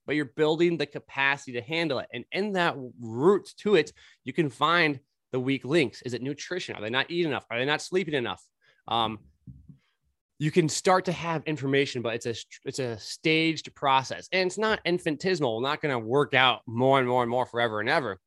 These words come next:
But the fact that we have a larger allocation of days and times to work out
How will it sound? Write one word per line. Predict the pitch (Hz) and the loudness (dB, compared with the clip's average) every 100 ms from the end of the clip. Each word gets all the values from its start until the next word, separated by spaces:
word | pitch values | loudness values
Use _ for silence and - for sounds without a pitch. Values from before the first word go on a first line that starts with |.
| _ - _ | _ -20 _
But | 131 | -8
the | 135 | -6
fact | 160 170 165 | 0 0 0
that | 143 | -2
we | 143 | -2
have | 127 151 151 147 120 - _ - - | -4 -2 0 0 -2 -8 _ -20 -14
a | 143 | -8
larger | 135 135 151 139 131 | -2 0 0 0 0
allocation | 135 131 - 127 123 117 | 2 0 -2 -4 -2 -6
of | 98 | -4
days | 123 135 135 117 | 2 4 4 2
and | 107 | -4
times | 113 127 123 120 | 0 0 0 -4
to | |
work | 110 120 147 | -4 -2 2
out | 165 151 | 0 0